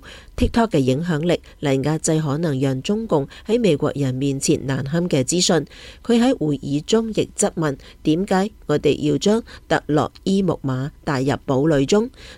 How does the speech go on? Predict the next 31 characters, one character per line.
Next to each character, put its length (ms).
但 160
目 180
前 300
拜 160
登 220
總 180
統 180
已 140
表 180
示， 240
佢 160
會 160
支 200
持 140
一 100
項 340
由 180
十 300
幾 160
位 200
聯 280
邦 240
參 220
議 100
員 160
提 180
出 140
嘅 160
法 140
案， 260
就 120